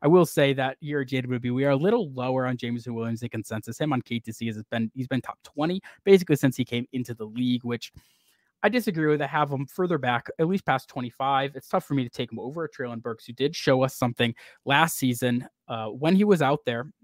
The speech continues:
And he is on a team with Tennessee that is gonna need him to take a step up. Players like Christian Watson, who had stretches that were very, very good, as much as we didn't like Christian Watson as a prospect either, he came out and showed out in the N F L and showed that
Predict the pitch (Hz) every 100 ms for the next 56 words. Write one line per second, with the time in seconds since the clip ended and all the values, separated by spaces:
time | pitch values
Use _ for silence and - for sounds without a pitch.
0 | _ 127 127 127 170 175 170 156 151 139
1 | - 123 117 127 123 113 - 127 131 -
2 | _ _ _ 165 156 135 131 120 117 -
3 | 113 - - 151 - 117 - - 208 185
4 | 160 - 160 - 117 127 135 - 123 127
5 | 123 120 - 120 120 110 123 117 113 -
6 | _ _ _ - 180 247 170 135 123 147
7 | 123 147 147 151 127 123 127 117 117 -
8 | 117 117 107 - 110 - 120 - 113 165
9 | 226 147 143 160 135 131 127 - 127 120
10 | 123 139 123 117 - 135 139 104 120 113
11 | 117